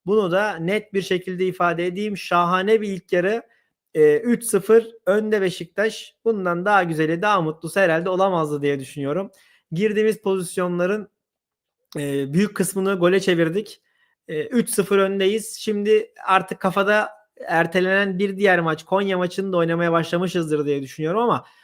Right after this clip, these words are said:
bu maç bize şunu da göstermeli. Orta saha gerçekten çok önemli futbolda ve Beşiktaş'ta da Orkun Kökçü çok müthiş önemli bir isim. Onu da söyleyeyim. Ne oldu be? Ya Cemcim, Kayseri'nin ne kadar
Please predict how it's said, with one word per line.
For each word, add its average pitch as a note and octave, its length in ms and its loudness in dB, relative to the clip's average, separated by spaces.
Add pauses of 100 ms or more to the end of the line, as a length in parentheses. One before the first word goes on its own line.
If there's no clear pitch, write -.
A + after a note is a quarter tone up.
(160)
bu F3+ 120 2
maç G#3+ 260 2
bize G#3 140 6
şunu A3 280 -2
da A3 40 4
göstermeli. E3+ 800 -2 (440)
Orta E3 380 2
saha G3+ 240 2
gerçekten F3 600 -2
çok F3+ 180 -2
önemli D#3 260 -2
futbolda D#3+ 680 -4 (240)
ve C#3+ 100 -4
Beşiktaş'ta F3 600 0
da G3 140 0
Orkun E3 400 0
Kökçü E3 400 -6
çok - 360 -2
müthiş F3 380 -6
önemli C#3 360 -2
bir C3 60 -2
isim. E3+ 320 -6 (300)
Onu E3 220 4
da D#3+ 100 4
söyleyeyim. D#3+ 580 0 (1160)
Ne D#3 80 -6
oldu E3 200 -2
be? F3 160 -6 (4000)
Ya D#3+ 140 -4
Cemcim, C4+ 380 2
Kayseri'nin B3 640 2
ne A#3+ 60 4
kadar A#3+ 360 0